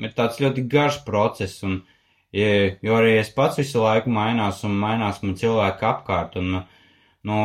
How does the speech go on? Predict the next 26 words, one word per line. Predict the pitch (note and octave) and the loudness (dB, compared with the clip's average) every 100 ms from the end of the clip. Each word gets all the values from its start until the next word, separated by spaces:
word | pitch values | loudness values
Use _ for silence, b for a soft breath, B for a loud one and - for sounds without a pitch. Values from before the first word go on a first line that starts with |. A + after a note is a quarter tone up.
| A2 | 4
otras | B2+ D3+ - | 4 2 -2
puses | C#3 C#3 C3 | -4 0 2
arī | B2 | 2
šī | B2 B2 | 2 0
te | A#2+ | 2
atšķirība | B2 - C3+ A2 G2 G2+ | 0 0 -2 0 0 0
ir | G#2 | 2
ļoti | A2+ - | 0 2
laba | B2 D#3+ A2 - - | 2 2 -2 -10 -10
lieta, | G2+ A#2+ C3+ - | -2 0 0 -2
ka | |
visi | G2 G#2+ - | -4 -4 0
cilvēki | A#2 A#2+ F#2 E2+ F#2 | 2 4 2 0 -2
nav | F2+ F2+ | 0 0
vienādi, | A2+ B2 F#2 E2+ F#2 | 0 0 -2 -2 -4
jo | F2+ F2+ b b b b b | -2 -4 b b b b b
iedomājieties, | A2+ A#2 A2 G#2+ F#2 F#2+ - | 0 2 2 2 0 -2 -4
ka | G2 F#2 F2 | 0 0 0
visiem, | G2+ - F#2+ F2+ F2+ | -4 -2 -2 -2 -2
ā, | F2 E2+ E2+ | -2 -4 -4
cilvēkiem | G2 A2+ G2+ F#2 F2+ | 0 2 2 0 -2
garšo | G2 G2 G#2+ F2 | -2 -2 -6 -6
tikai | F#2+ F#2 E2+ | -8 -6 -4
kaut | F2+ E2+ | -6 -6
kādas, | F2+ E2 - - | -4 -4 -8 -4
ā, | F#2+ | 0